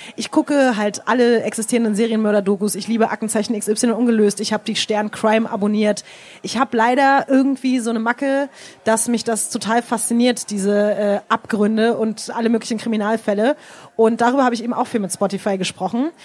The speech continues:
Und da hatten wir mal über ein anderes Format noch geredet, ob man Rap und Crime damit irgendwie unter einen Hut bringen kann. Und von da ist dann die Idee bei mir entstanden zu sagen, okay, vielleicht könnte meine Geschichte ja diese beiden Elemente vereinen.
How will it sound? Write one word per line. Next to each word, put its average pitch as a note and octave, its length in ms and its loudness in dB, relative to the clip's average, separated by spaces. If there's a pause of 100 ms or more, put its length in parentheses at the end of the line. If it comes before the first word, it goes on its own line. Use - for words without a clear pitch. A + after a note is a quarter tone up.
(120)
Und G3 80 -4
da A3 80 2
hatten C4+ 180 0
wir A#3+ 80 2
mal A#3 160 2
über G#3+ 140 2
ein G#3+ 80 0
anderes D#4 240 0
Format B3 360 0
noch C4 140 0
geredet, C4 360 -2
ob G#3+ 100 -4
man G#3+ 200 0
Rap A3 240 2
und A3 160 -4
Crime A3+ 380 0
damit A3+ 300 -2
irgendwie A#3+ 420 0
unter A3 140 -2
einen G#3 160 -2
Hut - 180 0
bringen G#3 200 -4
kann. B3 320 0 (220)
Und G#3+ 160 -6
von A3 300 -2
da C#4+ 320 2
ist - 240 -2
dann A#3+ 140 0
die A#3 80 -2
Idee A#3 520 0 (220)
bei A3 120 2
mir A#3+ 160 4
entstanden A3 360 -2
zu A3 120 -2
sagen, G#3 340 0
okay, F#3+ 460 -4
vielleicht E3+ 800 -2 (240)
könnte A#3 340 2
meine A3 240 0
Geschichte A#3+ 400 -2
ja F#3+ 160 2
diese F#3+ 240 0
beiden F3+ 300 0
Elemente F3+ 440 -2
vereinen. D3 480 -8